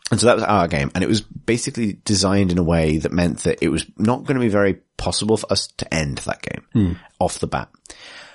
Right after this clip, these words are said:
Speaker 1: And the idea was that through various kind of deliberate and accidental sort of interweavings of fate, that battle was, uh, interconnected with other battles hel-, taking place elsewhere in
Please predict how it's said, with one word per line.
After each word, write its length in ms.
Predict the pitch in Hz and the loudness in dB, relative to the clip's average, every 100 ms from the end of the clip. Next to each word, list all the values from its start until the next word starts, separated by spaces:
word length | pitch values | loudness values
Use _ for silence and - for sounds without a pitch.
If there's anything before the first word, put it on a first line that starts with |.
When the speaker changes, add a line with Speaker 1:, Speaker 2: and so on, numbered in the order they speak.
| - - - - _ - | -20 -20 -20 -20 _ -4
Speaker 1:
And 100 | 98 | 0
the 60 | |
idea 380 | 92 95 135 131 | 2 4 6 6
was 260 | 117 107 - | 6 4 4
that 80 | 101 | -2
through 180 | - 98 | 0 2
various 540 | 110 110 110 101 - | 4 6 6 4 2
kind 240 | - 104 | 0 0
of 100 | 92 | 0
deliberate 500 | - 98 113 117 110 - | 2 4 4 4 2 2
and 80 | |
accidental 720 | 98 - 104 90 90 - 90 82 | -2 -2 0 0 0 0 0 2
sort 200 | - 87 | 0 0
of 180 | 78 - | 0 -2
interweavings 720 | 104 101 98 101 95 90 80 | -2 2 2 2 2 0 -2
of 80 | 76 | -2
fate, 380 | - 90 - - | 0 0 0 -2
that 220 | 107 - | -2 -2
battle 540 | 82 71 71 69 67 67 | -4 -4 -4 -2 -2 -2
was, 480 | 82 78 73 - - _ _ _ | 0 2 0 -2 -4 _ _ _
uh, 140 | 85 82 | -4 -4
interconnected 1040 | - 120 113 - 104 92 - - 80 76 - _ _ _ | -4 -2 -2 -2 -2 -2 -2 -2 -2 -2 -10 _ _ _
with 220 | - 82 - | -4 -4 0
other 160 | 139 123 | -2 0
battles 360 | 87 82 85 | -2 -4 -4
hel-, 240 | - 85 - - | -2 -2 -4 -4
taking 300 | 98 85 87 | -2 0 -2
place 320 | - 82 78 - | 0 -2 -2 -2
elsewhere 640 | 90 - - 160 78 143 - _ - _ _ - | -2 0 0 0 0 -2 -8 _ -20 _ _ -4
in 480 | 98 82 78 78 | 0 2 2 0